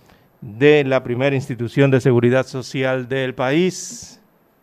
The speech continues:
En más títulos, eh, para hoy,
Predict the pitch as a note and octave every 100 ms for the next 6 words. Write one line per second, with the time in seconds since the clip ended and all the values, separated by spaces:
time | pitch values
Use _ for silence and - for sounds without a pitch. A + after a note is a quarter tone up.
0 | _ _ _ _ _ _ _ _ _ _
1 | _ - A#2 C3 B2+ D3 D3+ D3 C#3+ C3+
2 | B2+ C#3 B2+ B2 C3+ C3 B2+ C3+ E3 G3